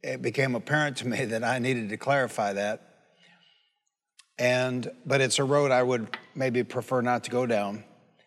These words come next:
And then I was in my closet yesterday and I was thinking to myself, tell your neighbor, "The Lord knows what you're thinking." <laughs> I was thinking to myself, you know, "Maybe I ought to just skip that and do something else." And,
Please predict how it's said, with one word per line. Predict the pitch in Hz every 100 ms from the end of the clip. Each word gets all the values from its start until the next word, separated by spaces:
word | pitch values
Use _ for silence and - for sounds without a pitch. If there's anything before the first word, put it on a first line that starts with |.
| _ _ _ _
And | 110 120 123
then | 131
I | 127
was | 131 113
in | 139
my | 131 120
closet | - 143 143 135
yesterday | 143 151 - 127 117 120
and | 123
I | 120
was | 123 113 -
thinking | 185 180 175
to | 151
myself, | 143 131 - 175 117 87 -
tell | - 143
your | 135
neighbor, | 135 120
"The | 107
Lord | 123 175 127
knows | 131 127
what | 104 98
you're | 98
thinking." | 120 117 92 87
<laughs> | 285 339 381 339 - - - - - - - - - - - - - - -
I | -
was | 143 135
thinking | 190 190
to | 165
myself, | 143 131 - 165 131 127
you | 147
know, | 143
"Maybe | 151 156
I | 143
ought | 135
to |
just | 120 127 -
skip | 139 110
that | 117 110 107 -
and | 117 107
do | 120
something | 117 120 104 107
else." | 110 107 -
And, | 110